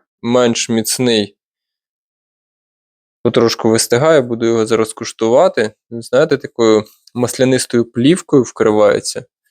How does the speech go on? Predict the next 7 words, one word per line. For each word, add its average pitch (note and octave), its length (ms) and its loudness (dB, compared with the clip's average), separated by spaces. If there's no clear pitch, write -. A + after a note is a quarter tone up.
Я A#2+ 80 -6
думаю, A2 340 -2
видно. A#2+ 380 0
Є G#2+ 180 4
така G#2+ 240 -2
масляниста G#2+ 600 0
плівочка. A#2+ 720 0